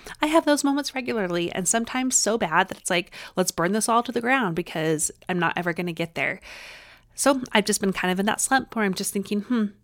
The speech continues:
I think everyone else gets to their goals faster than I do. I just think that's how it is." <laughs> And I'm saying this out loud, and I, like, can laugh at myself, and also just, like, in that laughing, acknowledge, one, yeah,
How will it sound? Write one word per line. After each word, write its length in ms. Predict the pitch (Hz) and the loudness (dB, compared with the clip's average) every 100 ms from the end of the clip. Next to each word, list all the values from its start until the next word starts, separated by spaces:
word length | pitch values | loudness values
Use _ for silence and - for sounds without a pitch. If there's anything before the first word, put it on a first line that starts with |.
| _ _ _ _ _ | _ _ _ _ _
I 60 | 226 | -12
think 380 | - 285 320 - | -6 0 0 0
everyone 360 | 202 196 226 175 | 0 2 2 2
else 180 | 175 - | 0 -2
gets 220 | 196 - | -4 -4
to 100 | 208 | -2
their 120 | 185 | -2
goals 280 | - 180 185 | -2 -4 -4
faster 300 | 165 175 208 | -6 -6 -4
than 140 | 175 | -4
I 120 | 156 | -2
do. 260 | 220 185 - - _ - | 0 0 -2 -16 _ -4
I 40 | |
just 200 | 202 240 | 0 2
think 160 | - 185 | 2 0
that's 140 | 202 | -2
how 120 | - 123 | -2 -2
it 100 | - | -2
is." 340 | 113 - - - | -6 -6 -6 -4
<laughs> 40 | - - - - - - - - - - | -4 -4 -10 -16 -20 -14 -8 -6 -6 2
And 100 | 302 | 6
I'm 100 | 294 | 6
saying 300 | 277 302 339 | 6 4 6
this 120 | 349 | 6
out 160 | 294 233 | 6 4
loud, 300 | 190 202 - | 4 2 2
and 120 | - | 4
I, 60 | 214 | 6
like, 180 | 208 202 | 6 4
can 160 | - - | -2 -8
laugh 340 | - 165 180 - | 0 2 2 0
at 80 | |
myself, 500 | - 269 - 269 277 - - - - | 2 2 6 6 6 0 -20 -8 2
and 120 | 254 | 4
also 260 | 240 - | 4 4
just, 260 | 269 262 - | 0 0 0
like, 280 | 233 214 - _ - | 0 0 -4 _ 2
in 120 | 226 | 6
that 140 | 240 | 6
laughing, 460 | - 185 190 190 175 | 6 2 2 0 0
acknowledge, 500 | 175 180 170 180 - | -2 0 0 -2 -2
one, 220 | 285 285 269 | 0 0 0
yeah, 260 | 320 302 | 0 2